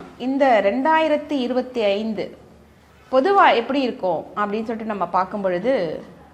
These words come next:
ஆன்மீகம் நல்லா சிறப்பா தான் இருக்கும். ஆன்மீக சம்பந்தப்பட்டது, அதே மாதிரி வந்து அரசாங்க சம்பந்தப்பட்டது, இதெல்லாம் ரொம்ப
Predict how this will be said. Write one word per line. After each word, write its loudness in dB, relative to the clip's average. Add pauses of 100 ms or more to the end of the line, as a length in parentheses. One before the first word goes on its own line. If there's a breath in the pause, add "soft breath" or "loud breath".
(440)
ஆன்மீகம் 0
நல்லா 0
சிறப்பா -2
தான் -2
இருக்கும். -8 (920)
ஆன்மீக -2
சம்பந்தப்பட்டது, -6 (140)
அதே -2
மாதிரி -4
வந்து -6
அரசாங்க -4
சம்பந்தப்பட்டது, -6
இதெல்லாம் -2
ரொம்ப -6